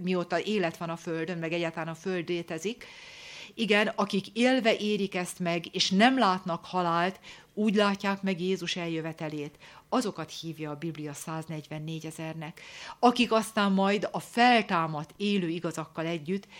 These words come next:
átváltozott, halha-, örök életre alkalmas testben, majd Jézussal együtt a mennybe mennek az isteni ígéret szerint. Tehát ez a száznegyvennégyezer.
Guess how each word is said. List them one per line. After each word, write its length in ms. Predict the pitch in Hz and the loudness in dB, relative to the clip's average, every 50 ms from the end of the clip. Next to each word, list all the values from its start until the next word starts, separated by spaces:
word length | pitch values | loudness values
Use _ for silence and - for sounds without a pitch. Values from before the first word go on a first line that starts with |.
| - - - - - | -16 -16 -12 -2 2
átváltozott, 840 | 196 214 233 233 - 202 196 190 185 180 - 170 156 - 170 - | 4 6 6 4 2 0 0 0 0 0 -2 -4 -2 -2 -4 -6
halha-, 500 | - - 190 202 220 214 190 180 180 - | -6 -2 2 4 4 4 4 0 -2 0
örök 320 | - 185 220 220 214 196 - | 2 2 2 4 2 0 0
életre 380 | 170 170 165 156 160 - 175 | 0 0 0 -2 -2 -2 -2
alkalmas 600 | 147 147 160 160 160 - 160 156 151 151 156 - | -2 0 0 -2 -4 -4 -8 -8 -6 -6 -8 -8
testben, 540 | - 175 170 165 156 147 151 156 160 175 180 - - - - - | -6 -4 -6 -6 -6 -6 -6 -4 -4 -4 -6 -8 -12 -16 -16 -8
majd 200 | - 170 170 151 | -4 -4 -2 0
Jézussal 560 | 151 185 208 220 196 202 156 - - - 160 160 | 2 2 2 2 2 0 -2 -2 -2 -2 -2 -2
együtt 480 | - 165 165 - - 156 165 165 - - - - - _ | -4 -4 -6 -6 -4 -6 -6 -6 -6 -14 -20 -20 -16 _
a 80 | - 160 | -4 0
mennybe 380 | 160 170 175 165 160 151 151 | 0 2 2 2 0 -2 -2
mennek 600 | 147 151 151 147 147 147 165 185 196 - - - - - | -4 -4 -4 -4 -4 -4 -4 -6 -6 -8 -16 -20 -18 -12
az 120 | - 160 - | -12 -12 -6
isteni 460 | - 214 - - - 160 151 151 143 - | -2 0 0 0 0 -2 -6 -6 -6 -8
ígéret 520 | 165 156 147 - - 156 151 151 151 160 - | -12 -12 -12 -10 -8 -8 -8 -8 -10 -12 -10
szerint. 500 | - - 180 170 165 165 165 156 160 - - - - - - - - | -8 -6 -6 -4 -4 -4 -6 -6 -8 -12 -18 -18 -18 -18 -18 -12 -4
Tehát 320 | - 190 170 180 170 - - | -4 -2 -2 -2 -6 -6 -4
ez 280 | - 233 254 247 - - | -2 -2 0 -2 -2 -4
a 80 | - 156 | -8 -10
száznegyvennégyezer. 1400 | - - - 185 175 170 160 165 165 170 156 156 160 160 160 165 170 165 156 160 160 160 175 170 170 160 196 | -10 -6 -4 -4 -4 -4 -4 -4 -6 -6 -6 -6 -6 -6 -4 -4 -4 -6 -6 -8 -8 -8 -8 -8 -8 -8 -10